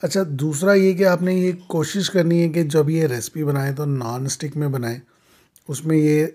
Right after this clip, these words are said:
रेसिपी आसानी से बन जाएगी और ज़्यादा आपको मेहनत नहीं करनी पड़ेगी, लेकिन इसका टेस्ट बेहद मज़ेदार है। इसी तरह जितनी मिकदार में हमने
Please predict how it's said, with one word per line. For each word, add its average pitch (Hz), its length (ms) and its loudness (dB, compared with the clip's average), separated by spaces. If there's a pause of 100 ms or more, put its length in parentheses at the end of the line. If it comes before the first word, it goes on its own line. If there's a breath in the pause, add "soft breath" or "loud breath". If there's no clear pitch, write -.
(360)
रेसिपी 147 460 -4 (100)
आसानी 139 480 -2
से 147 120 2
बन 135 180 2
जाएगी 127 380 -2
और 131 320 -12
ज़्यादा 117 420 -8
आपको 131 500 -8 (500 loud breath)
मेहनत 135 460 4
नहीं 135 380 2
करनी 123 240 0
पड़ेगी, 98 360 -12 (760 loud breath)
लेकिन 180 260 2
इसका 185 280 4
टेस्ट 196 440 2
बेहद 156 420 2
मज़ेदार 127 640 0
है। 135 120 -10 (1160 soft breath)
इसी 220 300 4
तरह 208 320 6
जितनी 180 540 2
मिकदार 165 420 6
में 170 140 4
हमने 165 320 0